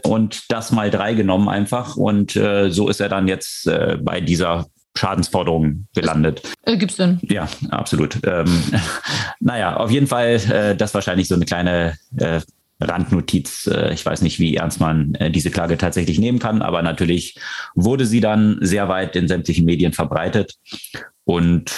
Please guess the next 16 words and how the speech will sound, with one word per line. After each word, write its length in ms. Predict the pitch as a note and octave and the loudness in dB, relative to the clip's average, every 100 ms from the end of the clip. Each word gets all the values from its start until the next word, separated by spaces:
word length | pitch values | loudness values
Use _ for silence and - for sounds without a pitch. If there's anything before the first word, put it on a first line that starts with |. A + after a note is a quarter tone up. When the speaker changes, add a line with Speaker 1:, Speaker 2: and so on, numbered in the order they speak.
| - G#2+ - | -12 -10 -2
Speaker 1:
ja, 280 | F2+ E2 - | 0 0 -2
schauen 200 | - D2 | -2 0
wir 80 | D2+ | 0
mal 260 | D#2 D2 | 0 0
weiter, 340 | D#2 D2+ D2+ C#2 | -2 -2 -2 0
wie 60 | |
es 160 | D2+ - | -2 0
dort 440 | D#2 D#2 - - - - - - - _ | -2 -2 -4 -10 -18 -20 -20 -20 -20 _
mit 200 | C#3+ D3 | -2 2
Elon 380 | D#3 C#3 B2+ B2 | 2 4 2 2
und 220 | G#2+ G2+ | 0 0
Twitter 440 | G2+ G2 G2 G2 E2 | 0 0 0 2 2
und 220 | F2+ D#2+ | 0 2
diesen 180 | E2+ E2+ | 2 2
Übernahmeplänen, 1040 | F2+ E2+ E2+ F2 D#2+ E2+ E2+ E2 D#2+ D2+ | 2 2 2 2 0 0 2 2 2 0
äh, 300 | - - F2 | -2 0 0